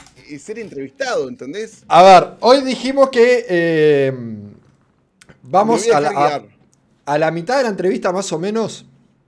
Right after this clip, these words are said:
Speaker 2: a la mitad de la
Speaker 1: Sí.
Speaker 2: entrevista más o menos, eh, vamos a dar paso a que el chat pueda, a, a leer el chat. Generalmente
Speaker 1: Ahí va.
Speaker 2: no lo leemos,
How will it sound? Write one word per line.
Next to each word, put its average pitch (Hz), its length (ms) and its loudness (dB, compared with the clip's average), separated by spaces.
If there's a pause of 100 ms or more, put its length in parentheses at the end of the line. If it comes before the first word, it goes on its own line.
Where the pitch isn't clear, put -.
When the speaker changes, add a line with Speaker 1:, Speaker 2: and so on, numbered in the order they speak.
Speaker 2:
a 117 80 -12
la 120 80 -10
mitad 127 200 -8
de - 20 -6
la 175 60 -6
Speaker 1:
Sí. - 60 -10
Speaker 2:
entrevista 139 320 -8
más 160 220 -12
o 151 60 -8
menos, 160 400 -12
eh, 123 160 -8
vamos 143 340 -6
a 147 60 -2
dar 139 180 -4
paso 147 300 -8
a 135 80 -8
que 127 60 -10
el 113 100 -8
chat 139 340 -8
pueda, 123 320 -6
a, 117 400 -6
a 117 40 -6
leer 135 260 0
el 139 100 -2
chat. 107 260 -8 (320)
Generalmente 190 640 -4
Speaker 1:
Ahí 175 40 -4
va. 165 40 -6
Speaker 2:
no 185 100 0
lo 180 120 -2
leemos, 165 600 -6